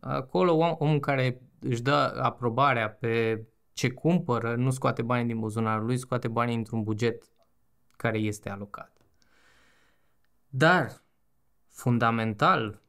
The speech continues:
procesul de vânzări nu este foarte diferit. Pentru că tot avem nevoie să-i, să câștigăm încrederea omului, uh, care ia decizia. Tot avem nevoie să câștigăm încrederea oamenilor de pe lângă omul care ia decizia. Da?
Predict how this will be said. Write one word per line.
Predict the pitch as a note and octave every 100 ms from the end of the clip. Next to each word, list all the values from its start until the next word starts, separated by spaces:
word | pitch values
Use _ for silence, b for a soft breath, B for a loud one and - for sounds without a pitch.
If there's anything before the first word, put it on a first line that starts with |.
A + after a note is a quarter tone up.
| _ _ _ _
procesul | B2 A#2+ D#3 D#3
de | F3
vânzări | D3+ C3+ A2+ C#3 E3 C3 - _ _ _ _ _ _
nu | - A2+ B2+
este | F#3 F3+ D#3+
foarte | D3+ D3 C#3+
diferit. | C3+ C3+ D3+ E3 - _ _ _ _
Pentru | C3 C3
că | C3+
tot | C3 F#3+ G#3
avem | F3+ F#3
nevoie | E3+ C#3 D#3+ D#3
să-i, | D3 - C#3 C3+ - _ _ G2+
să | - B2+
câștigăm | C3 C3 B2 C#3+
încrederea | C3+ B2+ C#3 C3 B2+ B2
omului, | C3 B2+ B2 B2 A#2 -
uh, | A#2 A#2 A2+ A2+ A2
care | A2+ A2
ia | A2
decizia. | A2 - C#3 B2 - _ _ _ _ _ _
Tot | C3+ C3
avem | C3+ C3+
nevoie | C#3 B2+ A2+ B2+
să | B2+ B2
câștigăm | - A2+ A2+ B2+
încrederea | A#2+ - A#2 C3 B2+
oamenilor | A#2 A#2 B2 B2
de | A#2 A#2
pe | A2+ A#2
lângă | A#2 D#3 G3+
omul | F3 B2+ A2
care | A2+ G#2+
ia | G#2 G2+
decizia. | G#2 - A2+ G#2+ - _ _ _ _ _ _ _ - - _ -
Da? | A#2 C3